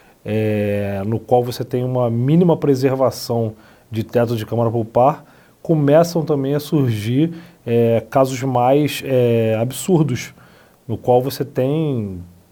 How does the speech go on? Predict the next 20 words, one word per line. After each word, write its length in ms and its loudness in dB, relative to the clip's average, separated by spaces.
ampla 380 6
preservação 1000 0
e 160 2
uma 160 2
extrema 360 0
dificuldade 720 0
aí 180 2
de 340 0
localização, 1040 0
negociação, 960 -2
preparo 720 0
e 60 -4
limpeza 500 0
desses 200 -6
canais 260 -4
radiculares. 760 -4
Ah, 1120 -2
tudo 180 4
isso 220 4
surge 580 0